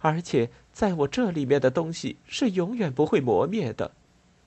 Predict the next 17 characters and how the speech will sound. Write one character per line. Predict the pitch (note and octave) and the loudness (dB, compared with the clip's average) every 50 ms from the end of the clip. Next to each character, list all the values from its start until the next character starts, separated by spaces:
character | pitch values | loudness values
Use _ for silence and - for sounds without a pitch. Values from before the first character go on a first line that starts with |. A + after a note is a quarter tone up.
| _ _ _ _ _ _ _ _ _ | _ _ _ _ _ _ _ _ _
他 | - - E3+ | 0 0 0
重 | - - A3 G3+ F3+ D#3 C3+ | 2 2 0 0 0 0 -2
重 | - D#3+ D3 C3 | 0 2 2 4
地 | A#2 G#2 | 4 2
拍 | - - - D3+ D3+ D3+ D#3+ | 2 4 4 4 4 4 2
了 | D#3 A2+ F2+ | 0 0 0
一 | F2 E2+ A2 | 0 0 0
下 | - - G#2 F2 | 0 0 0 2
他 | - C3 A2 | 2 0 0
的 | - D#2 - | 0 -2 -4
心。 | - - G#2 A2 A#2 B2 C3 - _ _ _ _ _ _ _ _ _ _ _ _ _ - | -4 -6 -8 -8 -8 -10 -14 -18 _ _ _ _ _ _ _ _ _ _ _ _ _ -2
他 | - B2+ A2+ | 2 2 2
们 | G2+ F#2 F2 | 4 2 0
加 | - A#2+ A2+ A2+ A#2 | 2 2 0 0 0
速 | - - A#2 F#2 | -2 -2 -2 -2
步 | F2 - D3+ C3 - | -2 -4 -4 -6 -6
伐， | - - - A1+ - - | -4 -2 0 0 0 0